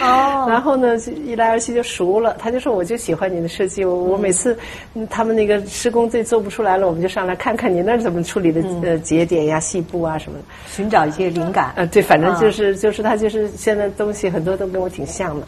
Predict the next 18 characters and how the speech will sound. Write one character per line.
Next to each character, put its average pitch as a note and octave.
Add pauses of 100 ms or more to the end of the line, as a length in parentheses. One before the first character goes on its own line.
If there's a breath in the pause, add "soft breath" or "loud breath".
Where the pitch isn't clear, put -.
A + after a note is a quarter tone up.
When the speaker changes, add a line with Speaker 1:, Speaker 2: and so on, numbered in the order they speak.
Speaker 1:
嗯。 E3+
Speaker 2:
然 E3+
后 F#3+
我 E3+
就 F3
说 F#3
：“这 G#3
样。” F3+ (400 loud breath)
呃， D#3+ (100)
后 F#3+
来 F3+
就 F3+
变 F3
成 -
朋 D3
友 D#3+
了。 D3+
Speaker 1:
嗯。 F3